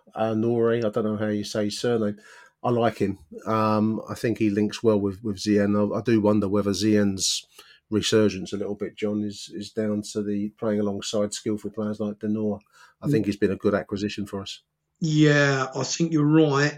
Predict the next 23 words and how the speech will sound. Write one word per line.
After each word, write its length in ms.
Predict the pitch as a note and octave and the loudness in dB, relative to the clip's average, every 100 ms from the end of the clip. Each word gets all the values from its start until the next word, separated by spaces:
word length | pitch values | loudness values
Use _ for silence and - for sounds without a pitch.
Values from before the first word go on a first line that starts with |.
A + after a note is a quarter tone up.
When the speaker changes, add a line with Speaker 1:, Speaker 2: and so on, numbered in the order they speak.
| - | -2
Speaker 2:
and 380 | D3+ C#3+ C#3+ C#3 C#3+ | 2 4 4 2 -2
I 100 | C3+ | -2
think 340 | - D#3 D#3+ | 2 2 2
that 320 | D3+ D3 D3 - | 0 0 -2 -4
my 300 | F3+ D#3+ D#3 | 2 4 4
preferred, 640 | D3 D3 - F#3+ E3+ C#3+ - - _ _ _ _ _ _ D#3+ | 2 -2 4 6 8 8 4 -6 _ _ _ _ _ _ 0
I, 80 | |
I, 460 | D#3 F3+ F3 F#3 G3 | 2 4 4 6 6
I 20 | |
don't 160 | G3 G#3+ | 6 6
know 200 | A3+ G#3 | 8 8
what, 520 | F3+ E3 F3+ E3+ - - - - - - | 8 8 8 6 4 -8 -14 -14 -14 -6
I, 160 | C3+ C#3 - | -6 -4 2
I 200 | D#3 E3+ | 6 6
haven't 200 | F3 E3+ | 6 4
worked 400 | D3+ D#3 D3+ - | 4 6 4 2
out 220 | D3 C#3 | 2 2
what 160 | C3 C3+ | 0 -2
Rowett's 360 | C#3 C#3 C3+ - | -2 -2 -2 2
doing 200 | D#3 C3 | 2 2
with 80 | B2 | -4
his 160 | A#2 | -8
midfield, 400 | B2 - A#2+ G#2+ | -8 -8 -8 -8